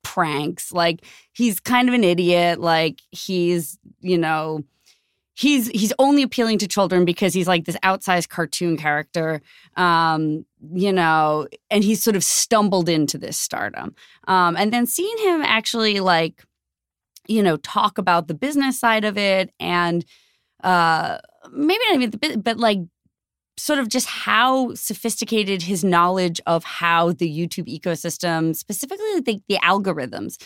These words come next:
which are something that, like, you know, people who work, you know, as social media managers for large companies,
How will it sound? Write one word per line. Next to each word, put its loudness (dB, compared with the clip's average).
which -6
are 0
something 2
that, 0
like, -2
you -2
know, 0
people 0
who 0
work, 0
you -2
know, 4
as 2
social -2
media 2
managers 2
for -6
large 0
companies, 0